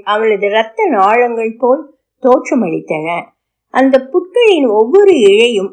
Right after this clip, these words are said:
அவனது கணுக்காலில் கத்தி போல் கிழிப்பதாக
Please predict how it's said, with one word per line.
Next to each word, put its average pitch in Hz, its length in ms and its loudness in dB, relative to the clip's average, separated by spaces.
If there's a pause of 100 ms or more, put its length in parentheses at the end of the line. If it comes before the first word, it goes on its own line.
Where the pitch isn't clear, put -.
அவனது 226 480 -2
கணுக்காலில் 277 840 0
கத்தி 220 320 -4
போல் 349 360 -4
கிழிப்பதாக 214 720 -2